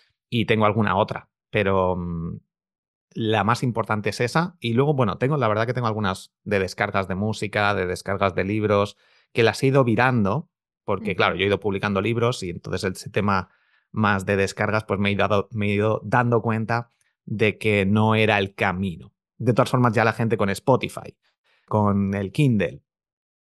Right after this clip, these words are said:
Speaker 1: Kindle Unlimited, etcétera, eh, y muchas otras plataformas,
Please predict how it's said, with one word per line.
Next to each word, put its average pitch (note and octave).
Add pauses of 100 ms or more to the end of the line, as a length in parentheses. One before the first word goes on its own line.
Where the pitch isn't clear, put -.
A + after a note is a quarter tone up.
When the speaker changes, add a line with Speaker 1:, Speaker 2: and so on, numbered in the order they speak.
(180)
Speaker 1:
Kindle A#2
Unlimited, G#2+
etcétera, B2+
eh, F#2
y G2
muchas G2
otras G#2
plataformas, G#2+